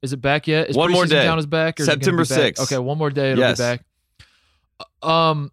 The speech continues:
Speaker 1: yeah, a lot of, lot of podcasts going on, on the Ringer Podcast Network. We have the new Ryan Russillo dual threat where he talks about all things football.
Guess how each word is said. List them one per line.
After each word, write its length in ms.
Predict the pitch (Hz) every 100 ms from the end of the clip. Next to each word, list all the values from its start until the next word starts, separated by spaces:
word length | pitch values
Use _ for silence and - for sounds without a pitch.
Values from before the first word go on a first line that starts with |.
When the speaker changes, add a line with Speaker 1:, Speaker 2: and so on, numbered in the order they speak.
| -
Speaker 1:
yeah, 200 | 208 185
a 20 |
lot 200 | 143 165
of, 100 | 175
lot 180 | 156 185
of 60 | 165
podcasts 480 | 165 165 165 143
going 200 | - 139
on, 160 | 135 131
on 60 | 127
the 60 |
Ringer 200 | 123 127
Podcast 560 | 123 127 120 123 120 -
Network. 320 | 123 110 101
We 100 | 127
have 200 | 131 123
the 80 | 127
new 380 | 127 131 135 131
Ryan 300 | 127 123 123
Russillo 480 | 120 - 127 117 110
dual 200 | 120 120
threat 400 | - 123 110 107
where 120 | 113 113
he 120 | 117
talks 240 | 120 113
about 200 | 120 117
all 140 | 113 113
things 240 | 117 110
football. 540 | - 110 104 101 110